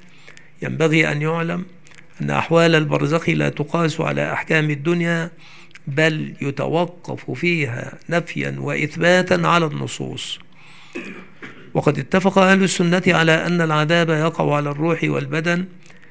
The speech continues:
كما نقله عنهم السيوطي حيث قال: "عذاب القبر وعذاب البرزخ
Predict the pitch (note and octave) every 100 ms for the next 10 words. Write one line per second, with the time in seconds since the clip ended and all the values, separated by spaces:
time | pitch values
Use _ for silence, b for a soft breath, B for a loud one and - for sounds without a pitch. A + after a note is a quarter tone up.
0 | b b - - C#3+ C3+ D3+ F3+ F3 D3+
1 | D#3 D3 D#3+ D3+ D3+ C#3+ - D3 C#3+ -
2 | F3 E3 - D#3+ D3+ C#3 - D#3+ E3+ F3
3 | - B B B B B - C#3 E3+ F3
4 | F3 D3+ F3 E3+ E3+ - - - b b
5 | b b b - - D3+ C#3+ E3+ F3 E3
6 | D3 D#3+ E3 D#3 E3